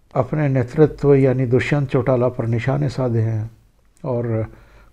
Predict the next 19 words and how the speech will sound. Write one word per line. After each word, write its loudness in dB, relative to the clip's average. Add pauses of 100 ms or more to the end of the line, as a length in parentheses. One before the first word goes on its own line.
काफ़ी 2
भला 4
बुरा 0
कहा 0
है 0
और 0
ये 2
तक -2
कह 0
दिया 2
है 0
कि -2 (720)
इनकी 2
तो 2
कोई 4
हैसियत 2
ही 2
नहीं 0
है। -4